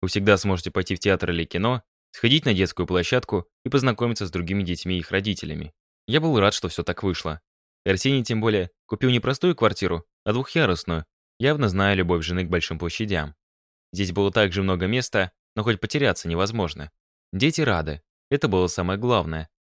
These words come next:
Сестра признала все свои ошибки и даже, как оказалось, записалась к какому-то специалисту,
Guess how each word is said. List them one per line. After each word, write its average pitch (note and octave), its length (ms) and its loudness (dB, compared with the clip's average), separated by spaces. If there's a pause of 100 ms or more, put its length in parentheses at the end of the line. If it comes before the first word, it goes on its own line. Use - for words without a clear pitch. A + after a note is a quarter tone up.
(200)
Сестра A2+ 280 0
признала A2+ 420 0
все F2 120 -2
свои F2 200 0
ошибки F#2 480 -2 (300)
и G#2 60 -4
даже, D#3 220 4
как G2 200 0
оказалось, F#2 560 2 (200)
записалась G#2 480 0
к - 40 -14
какому-то F#2+ 340 -2
специалисту, F#2+ 720 -2